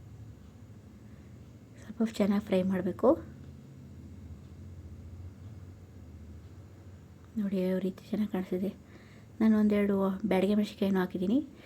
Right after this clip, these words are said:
ಶುಂಠಿ ಬೆಳ್ಳುಳ್ಳಿ ಪೇಸ್ಟ್, ಅರಿಶಿನ, ಚಿಕನು. ನೀಟಾಗೆಲ್ಲ ಮಿಕ್ಸ್ ಮಾಡ್ಕೊಳ್ಳಿ.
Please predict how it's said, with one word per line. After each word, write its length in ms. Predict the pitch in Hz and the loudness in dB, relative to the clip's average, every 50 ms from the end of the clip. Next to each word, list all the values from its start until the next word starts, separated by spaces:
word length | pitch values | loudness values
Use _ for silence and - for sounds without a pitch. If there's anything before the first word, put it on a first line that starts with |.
| - - - - - | -18 -18 -18 -4 2
ಶುಂಠಿ 220 | - 240 220 226 226 214 | 6 6 8 8 8 8
ಬೆಳ್ಳುಳ್ಳಿ 280 | 208 202 202 196 196 - 190 | 8 6 6 4 4 2 0
ಪೇಸ್ಟ್, 340 | 190 - - - - - - - - - - - - - - - - - - - | 0 -2 -6 -8 -2 2 2 2 2 -2 -8 -20 -20 -20 -20 -20 -20 -4 2 4
ಅರಿಶಿನ, 360 | 208 208 202 - - - - 226 262 302 311 - - - - - - - - - - - - - - - - - - - - - | 6 6 6 4 0 2 4 6 6 6 4 2 -4 -18 -20 -20 -20 -20 -20 -20 -20 -20 -20 -20 -20 -20 -20 -20 -20 -20 -6 0
ಚಿಕನು. 400 | - 220 226 - 202 196 208 247 311 302 - - - - - - - - - - - - - - - - - - - - - - - - - - - - - - - - - - - - - - - - - - - - - - - - - - - - - - - - - - - - - - - - - - - - - - - - - - - - - - - - - - - - - - 233 220 202 202 | 0 2 4 4 4 6 6 4 4 2 -2 -12 -20 -20 -20 -20 -20 -20 -20 -20 -20 -20 -20 -20 -20 -20 -20 -20 -20 -20 -20 -20 -20 -20 -20 -20 -20 -20 -20 -20 -20 -20 -20 -20 -20 -20 -20 -20 -20 -20 -20 -20 -20 -20 -20 -20 -20 -20 -20 -20 -20 -20 -20 -20 -20 -20 -20 -20 -20 -20 -20 -20 -20 -20 -20 -20 -20 -20 -20 -20 -20 -20 -20 -20 -20 -20 -20 -20 -20 -20 -20 -20 -20 -20 -8 -2 0 2 4 6
ನೀಟಾಗೆಲ್ಲ 440 | 208 220 220 220 214 214 214 208 202 190 | 6 6 6 6 6 6 6 4 4 2
ಮಿಕ್ಸ್ 220 | 185 180 - - 208 190 | 0 -2 0 2 2 2
ಮಾಡ್ಕೊಳ್ಳಿ. 320 | 196 202 - 208 202 | 2 2 2 2 4